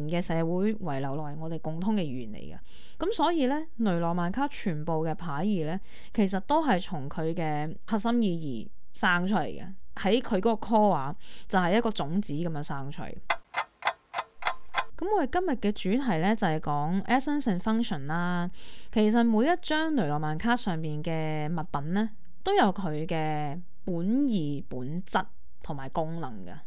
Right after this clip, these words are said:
即係話佢自然狀態係乜嘢？係啦，屋佢自然狀態係乜嘢啊？自然狀態就係一個建築物或者係人整出嚟嘅。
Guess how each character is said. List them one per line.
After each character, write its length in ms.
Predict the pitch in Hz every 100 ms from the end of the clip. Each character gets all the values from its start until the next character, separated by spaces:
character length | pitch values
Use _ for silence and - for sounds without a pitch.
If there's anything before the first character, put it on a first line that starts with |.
| - - - - -
即 100 | 277
係 160 | 247 180
話 260 | 143 - - - - -
佢 100 | 214
自 140 | 214
然 100 | 170
狀 200 | 160 156
態 200 | 190 170
係 80 | 175
乜 160 | 165 190
嘢？ 240 | 147 76 - - - -
係 60 |
啦， 80 | 131
屋 140 | 285 - -
佢 160 | - 190
自 100 | 190
然 80 | 156
狀 160 | 156
態 160 | 180 175
係 60 | 165
乜 80 |
嘢 180 | 196 190
啊？ 220 | 143 135 -
自 100 | -
然 80 | 175
狀 160 | 180 185
態 160 | 185
就 120 | 180
係 160 | 160 190
一 20 |
個 80 | 196
建 260 | - 160 156
築 120 | 185
物 160 | - 160 -
或 100 | 165
者 60 | 202
係 160 | 208
人 160 | 147 139
整 180 | 135 175
出 80 |
嚟 60 | 190
嘅。 200 | 113